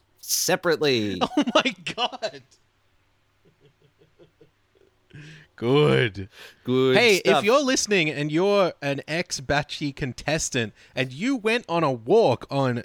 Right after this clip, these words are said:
Speaker 2: the twenty-seventh of March, two thousand and twenty-two, we wanna know about it. We're gonna catch up on all of these next episode. <laughs> So, <laughs> I know we have some ex-contestants who listen to the show. We're very grateful to have them.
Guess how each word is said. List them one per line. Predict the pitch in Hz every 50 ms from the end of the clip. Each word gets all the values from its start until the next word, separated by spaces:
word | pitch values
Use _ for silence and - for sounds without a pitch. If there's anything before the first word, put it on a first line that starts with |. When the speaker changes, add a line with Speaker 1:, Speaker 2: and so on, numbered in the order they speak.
| - - -
Speaker 2:
the | - 120 123 123 -
twenty-seventh | - - 151 165 185 202 214 - - 175 170 165 165 160 151 143
of | - 131 120 110 117
March, | 120 127 139 151 147 135 127 - -
two | - 160 151
thousand | - 147 151 151 143 135 135
and | 131 127
twenty-two, | - - 151 156 160 147 127 - - 180 180 160 120 - - - - - - _ _ - 104
we | 120 180 226 254 269 262
wanna | 247 247 254 254 254
know | 240 220 220 226 233 240
about | 240 226 226 220 208 190 180 156
it. | 127 113 - -
We're | 147 190
gonna | 196 220 220 220
catch | 190 - 170 202 214 214 -
up | 208 202 196 196
on | 190 180
all | 139 156 175 180
of | 180 -
these | - 208 190 175 175 151 127
next | 120 117 123 143 180 - - - -
episode. | 156 160 160 - 175 147 - 147 139 131 123 113 104 - -
<laughs> | 523 539 571 539 554
So, | - - - 807 784 349 - - 1077 -
<laughs> | 392 381 381 - - 349 302 285 220 - - _ _ -
I | 151 160 185
know | 190 170 185
we | 196 185
have | 165 170 170 151 151
some | - - 170 165 175 175 170 175 170 - - - - _ _ -
ex-contestants | 156 165 175 - - - - - - 175 165 160 180 156 160 - - 165 156 - -
who | 226 160 156 143 139 139 135
listen | 135 160 320 - 220 196
to | 202
the | 180 170
show. | 180 175 170 165 170 165 165 170 165 165
We're | 139 135 139 135 131 127
very | 120 139 151 180 180
grateful | 156 139 143 147 - 127
to | 123
have | 113 120 123 120
them. | 113 120 113 110 113 107